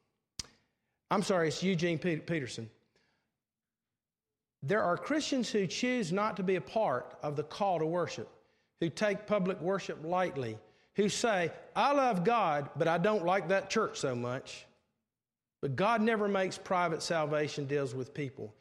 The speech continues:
His relationship with us are personal, yes, but private, never. There are no Christians who are only children.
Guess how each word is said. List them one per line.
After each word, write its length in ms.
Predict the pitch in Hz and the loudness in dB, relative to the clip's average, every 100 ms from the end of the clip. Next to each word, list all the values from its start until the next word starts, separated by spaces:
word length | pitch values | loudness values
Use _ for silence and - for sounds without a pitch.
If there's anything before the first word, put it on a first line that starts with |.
| _ _ | _ _
His 120 | 165 151 | -4 0
relationship 840 | 170 180 233 208 233 - 208 - | 2 4 2 2 0 0 -2 -2
with 180 | 160 156 | -4 -2
us 320 | 165 175 160 | -2 -2 -2
are 140 | 165 | -6
personal, 560 | 147 - 190 - 175 151 | -6 -4 -4 -2 -2 -2
yes, 260 | 151 160 160 | -2 -2 -4
but 200 | 131 - | -12 -8
private, 420 | - 170 160 156 | -2 0 0 -4
never. 460 | 131 165 147 113 104 - _ _ _ _ _ _ _ | -2 -2 -2 -4 -10 -16 _ _ _ _ _ _ _
There 100 | 180 | 0
are 160 | 185 170 | 2 2
no 260 | 175 208 | 4 2
Christians 500 | 233 - 226 - 156 | 2 0 -2 0 -2
who 140 | - 190 | 0 0
are 140 | 170 | 2
only 380 | 175 226 220 202 | 2 2 4 2
children. 580 | - - 220 151 117 104 | 0 0 0 0 -4 -10